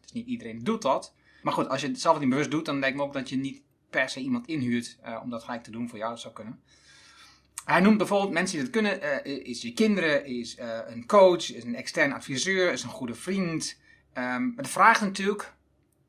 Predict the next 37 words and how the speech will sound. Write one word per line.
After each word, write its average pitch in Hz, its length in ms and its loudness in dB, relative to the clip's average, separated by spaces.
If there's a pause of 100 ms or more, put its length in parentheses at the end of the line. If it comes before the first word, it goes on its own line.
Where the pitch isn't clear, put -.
(120)
ehm, 127 280 -6 (180)
als 196 220 2
iemand 180 260 0
dat 139 140 4
tegen 139 260 -2
je 120 60 0
zegt, 165 360 2
of - 140 -12
je 147 120 -2
werkelijk 160 340 2
ook 139 280 -2
open 247 320 6
staat 110 500 -6
voor 117 420 -8 (640)
die 131 140 0
reflectie. - 540 -6 (400)
Hè, 147 120 -4
het - 200 -8
zijn 135 260 0
blinde 151 260 4
vlekken, 214 500 0 (880)
dus - 200 -20
je 131 80 -14
hebt 127 120 -8
het 131 80 -6
zelf 180 220 4
niet 139 160 0
in 143 60 -4
de 127 80 -2
gaten. 160 540 -2 (480)
Ehm, 117 420 -8
en 135 120 -8
hij 135 120 -4
noemt 156 180 -2
hier 139 120 0
bijvoorbeeld 123 580 -8
dat, 120 260 -12